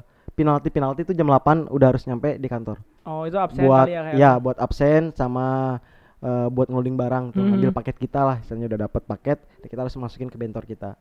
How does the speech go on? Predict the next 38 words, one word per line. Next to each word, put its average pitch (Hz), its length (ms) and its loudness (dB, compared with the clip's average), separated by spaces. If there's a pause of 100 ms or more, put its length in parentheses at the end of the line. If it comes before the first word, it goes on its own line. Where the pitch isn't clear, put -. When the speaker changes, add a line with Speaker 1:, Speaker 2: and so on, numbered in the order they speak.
Speaker 2:
Oh, 165 200 -8
nah 175 180 -8
itu 160 140 -8
Speaker 1:
Iya. 196 80 -4
Speaker 2:
setelah 147 240 -2
itu 214 160 0
udah, 208 240 2
udah 190 220 0
bebas 185 260 2
Speaker 1:
Iya. 196 80 -4
Speaker 2:
tuh, 208 140 2
kalau 180 160 -4
udah 175 100 -2
Speaker 1:
Udah 143 120 6
Speaker 2:
pas 143 40 8
Speaker 1:
bebas, 156 180 10
Speaker 2:
itu 196 100 0
udah 190 100 -2
Speaker 1:
sesudah 147 260 8
Speaker 2:
bebas. 143 80 8
Speaker 1:
itu 185 160 8 (720)
lu 160 160 6
mau 180 180 0
ngirim 127 360 -2
jam 123 180 2
berapa 175 500 6 (220)
gitu, 131 180 -4
yang 131 160 0
penting 170 220 0
tuh 196 100 2
paket 180 260 -2
tuh 202 120 -4
saya 151 100 -6
kirim 156 300 2
aja. 139 260 0 (460)
Speaker 2:
Nah, 175 200 -2
berarti 170 260 2
kan 254 180 2